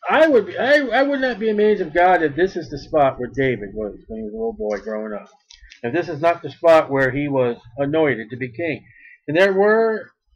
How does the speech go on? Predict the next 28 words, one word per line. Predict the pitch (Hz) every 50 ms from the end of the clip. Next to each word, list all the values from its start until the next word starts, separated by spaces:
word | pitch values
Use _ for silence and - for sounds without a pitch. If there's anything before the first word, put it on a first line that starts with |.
| -
in | 190 190
the | 185 175
same | 175 - 202 208 220 233 233 208 -
country | - 214 196 185 - - 185 190 190
shepherds | - - - 208 220 214 - 175 170 170 160 165
abiding | 156 139 147 156 165 180 196 196 196 196 190 - _ _ _ _ _ _ _ _ _ _ _ - _ _ - - _ _
in | - 175 180
the, | 165 147 131 117 - - - 139 -
in | - 165 165
the | 160
field, | 156 226 233 220 185 165 151
excuse | - - 190 196 175
me, | 160 151 143 139 - - _ _ _ _ _ _ -
keeping | - 214 226 226 233 233 220 196
watch | 180 190 196 196 196 196 196 -
over | 185 185 185 175 175
their | 170 175 175 165
flock | 170 - 180 175 170 165 156
by | 160 156 156
night." | 151 143 127
You | 135
know | 160 208
what | 240 233
Jesus | - 202 220 226 214 220 202 202
does | 214 208 190
with | 190 196 185 196
his | 202 196 196
shepherd, | - 214 220 214 214 214 220 214 202